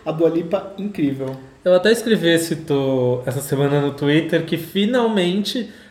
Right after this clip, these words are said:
Speaker 2: a Dua Lipa virou a rainha dos gays naquele site.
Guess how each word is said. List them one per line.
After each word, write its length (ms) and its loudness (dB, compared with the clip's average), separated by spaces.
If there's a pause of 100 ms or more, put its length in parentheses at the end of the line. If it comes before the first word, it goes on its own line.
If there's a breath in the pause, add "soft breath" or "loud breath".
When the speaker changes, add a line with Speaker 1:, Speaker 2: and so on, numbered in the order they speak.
Speaker 2:
a 100 2
Dua 240 2
Lipa 260 0
virou 300 0
a 100 2
rainha 420 0
dos 200 -2
gays 360 2
naquele 340 -4
site. 540 0